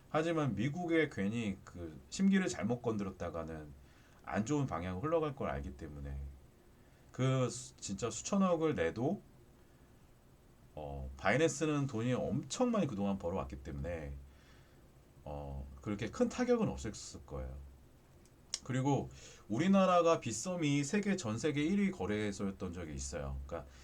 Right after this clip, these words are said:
지금 바이낸스가 전 세계 일 위지만 이게 나중에 코인베이스나 또 이엑스디엠인가? 그 미국에서 이제 또,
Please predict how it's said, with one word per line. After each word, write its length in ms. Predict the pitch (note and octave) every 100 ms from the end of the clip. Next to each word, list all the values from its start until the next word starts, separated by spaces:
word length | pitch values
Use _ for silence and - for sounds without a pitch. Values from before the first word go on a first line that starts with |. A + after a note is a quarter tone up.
| - -
지금 260 | - A#2+ C3+
바이낸스가 580 | - A2 C#3+ C#3 B2+ A#2+
전 140 | G2+
세계 220 | G2+ A2+
일 80 | C#3+
위지만 580 | D#3+ A2 G#2 G#2 D#2+ C#2 - -
이게 540 | G#2+ A2 C#3 C3+ - - - - - - -
나중에 280 | F2+ G2 B2
코인베이스나 920 | - G#3 G#3 F#3+ D#3+ C#3 G2 F2 A2+ - - -
또 180 | A2 G2+
이엑스디엠인가? 1000 | G2 A#2 D3+ - A#2+ A2+ G2 F2 A#2 G3 - -
그 80 | F2+
미국에서 520 | F#2+ G2+ F#2+ F2+ F2
이제 180 | D#2
또, 140 | D#2+